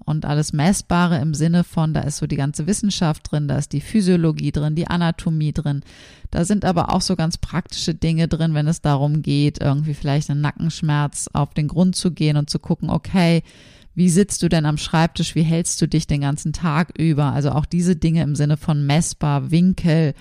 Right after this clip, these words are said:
Bewegungsmenge,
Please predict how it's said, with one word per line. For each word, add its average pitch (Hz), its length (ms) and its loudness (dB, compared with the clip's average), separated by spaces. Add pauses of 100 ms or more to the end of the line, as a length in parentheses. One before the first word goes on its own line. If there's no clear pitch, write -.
(340)
Bewegungsmenge, 165 2250 2